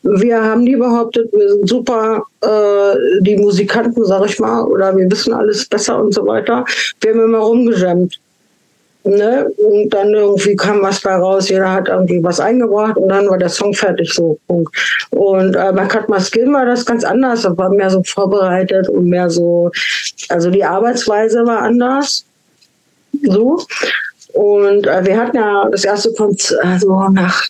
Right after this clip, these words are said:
äh, ich weiß, zweitausenddrei gab's dann, wir haben, glaub ich, zweitausenddrei auch, äh, beim Force Attack gespielt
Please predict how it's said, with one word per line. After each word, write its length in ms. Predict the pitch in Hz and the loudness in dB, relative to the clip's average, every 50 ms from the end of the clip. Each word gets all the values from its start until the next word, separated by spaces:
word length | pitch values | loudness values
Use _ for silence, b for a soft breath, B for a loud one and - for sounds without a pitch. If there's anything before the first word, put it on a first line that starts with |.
| - _ - | -8 _ -2
äh, 480 | 143 165 185 208 214 208 208 214 202 180 | -2 0 0 0 0 0 0 0 0 -2
ich 100 | - 220 | -2 -2
weiß, 220 | 214 208 208 - | -2 -2 -2 -4
zweitausenddrei 720 | - - 233 233 233 220 196 190 196 190 185 202 202 190 190 | -4 -4 -4 -2 -2 0 0 0 0 0 0 0 0 0 0
gab's 240 | 185 - 196 196 - | 0 -4 -4 -4 -2
dann, 180 | 190 190 190 185 - - - 226 - B B B B B B B B - | 0 0 0 0 -2 -4 -6 -6 -6 B B B B B B B B -2
wir 180 | 196 196 190 185 | -2 0 0 0
haben, 320 | 196 208 220 214 208 233 | 0 2 2 0 0 0
glaub 180 | - 214 202 202 | -2 0 0 0
ich, 120 | 202 196 | 0 -2
zweitausenddrei 1000 | - - 226 226 226 226 233 220 220 208 220 202 208 190 214 220 226 220 427 - | -2 -2 -2 -2 0 -2 -2 -2 0 -2 -2 0 0 0 0 0 0 0 0 0
auch, 260 | - 220 220 214 - - | -2 -2 -2 -2 -4 -4
äh, 260 | - 208 202 196 196 | -2 0 0 2 2
beim 340 | 190 202 196 196 196 190 185 - | 2 2 0 0 0 -2 -2 -4
Force 360 | - - - 247 269 277 277 | -6 -4 -2 -2 -2 -2 -2
Attack 320 | 269 233 - - 254 240 - | -4 -4 -2 -4 -4 -2 -2
gespielt 840 | 254 220 214 - - - 226 233 254 285 320 330 349 349 339 - | -4 -4 -4 -6 -2 0 0 2 2 2 2 2 2 0 -2 -4